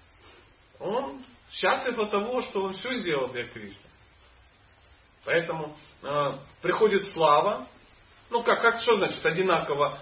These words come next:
в славе и в бесчестии? Какая версия? Ну,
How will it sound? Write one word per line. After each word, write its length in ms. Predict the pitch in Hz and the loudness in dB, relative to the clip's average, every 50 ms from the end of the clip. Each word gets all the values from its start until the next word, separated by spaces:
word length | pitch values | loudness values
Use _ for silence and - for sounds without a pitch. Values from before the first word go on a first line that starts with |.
| - - - | -16 -16 -12
в 80 | - | -2
славе 320 | - 196 208 214 196 175 165 | 2 4 4 6 4 2 -2
и 20 | |
в 160 | 147 139 - | -6 -8 -10
бесчестии? 600 | - 147 143 - - - - - - - - - - - - - - - - - - - - - - - _ _ _ _ - - _ _ _ _ _ _ _ - - _ _ _ _ _ _ - - - - | -12 -12 -10 -10 -8 -10 -10 -12 -14 -18 -20 -20 -20 -20 -20 -20 -20 -20 -20 -20 -20 -20 -20 -20 -20 -20 _ _ _ _ -20 -20 _ _ _ _ _ _ _ -20 -20 _ _ _ _ _ _ -20 -20 -16 -14
Какая 320 | 131 123 - 113 104 98 | -12 -10 -8 -8 -8 -8
версия? 280 | 98 95 - - - 381 | -10 -14 -16 -12 -10 -8
Ну, 160 | 466 480 | -8 -8